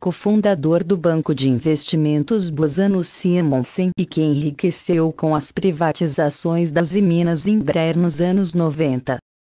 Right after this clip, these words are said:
André Esteves, quarenta e sete anos, preso pela Operação Lava Jato e teoricamente ex-executivo-chefe da B T G Pactual, uma empresa financeira brasileira com presença global.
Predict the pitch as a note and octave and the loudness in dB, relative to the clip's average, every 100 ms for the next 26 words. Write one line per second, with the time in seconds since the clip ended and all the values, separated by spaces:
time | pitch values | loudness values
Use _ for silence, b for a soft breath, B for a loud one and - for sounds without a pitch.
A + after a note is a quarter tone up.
0 | _ _ - F#3 E3+ D3+ D3+ D#3+ - E3 | _ _ -4 -2 0 2 2 0 0 0
1 | D#3 C3+ D3+ C#3+ - - _ - F3+ G#3 | 0 0 0 0 -2 -10 _ -2 0 0
2 | G#3+ B2+ - C#3+ D#3+ - F3 D3+ C#3 B2 | 0 -4 -2 -2 -2 0 0 0 0 -2
3 | - - - - E3+ E3+ D3+ D#3 - D#3+ | -6 -10 -8 -2 2 2 2 0 0 2
4 | D3 C#3+ D#3 C#3 B2+ - - F3 F#3 - | 0 0 0 0 0 -2 -2 0 -2 -2
5 | F#3 F3+ D3 C#3+ D#3+ D#3+ - E3+ F#3 E3 | 0 0 0 0 0 0 0 -2 0 0
6 | D#3+ E3+ F3+ D#3+ C#3+ C#3+ D3+ E3 D#3 F3+ | 2 0 0 0 2 2 0 0 0 0
7 | E3+ F3 D#3 E3+ - D#3+ G3 - - E3 | 2 0 0 -4 -2 0 -2 -2 -2 0
8 | D#3+ F#3+ F3 D#3+ D#3+ D3+ D#3+ D3+ D#3+ - | 0 0 0 2 0 0 -2 0 -2 -2
9 | F3 - - C#3+ D3+ E3+ F3+ - G#3 C#3+ | -6 -6 -4 0 0 0 -2 0 0 2
10 | C3+ E3+ E3+ D#3+ F3 - F#3+ F#3+ D#3+ - | 0 0 0 0 -2 0 0 0 0 0
11 | E3+ D3+ C#3+ C#3+ C3+ C3+ D3 F3 F3 F#3+ | 2 2 2 0 0 0 2 2 2 0
12 | - D#3+ D#3 D#3+ C3+ D#3 D3+ - E3+ E3 | -2 -2 0 0 0 0 0 -2 -2 2
13 | G3+ F3 C#3 A2+ | 2 2 2 0